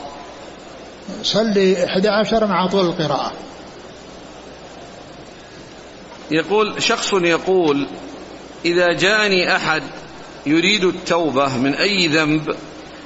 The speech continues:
Speaker 2: أرشدته إلى المحافظة على صلاة الضحى،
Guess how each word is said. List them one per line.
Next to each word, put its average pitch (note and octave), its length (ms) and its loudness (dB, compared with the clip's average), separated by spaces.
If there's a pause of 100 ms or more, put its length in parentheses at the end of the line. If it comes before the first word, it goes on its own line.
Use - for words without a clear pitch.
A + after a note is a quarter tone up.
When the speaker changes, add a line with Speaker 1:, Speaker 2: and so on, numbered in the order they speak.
(240)
Speaker 2:
أرشدته G3+ 760 4
إلى F#3 180 6
المحافظة F#3 760 2
على E3 340 4
صلاة E3+ 380 2
الضحى، C#3 520 0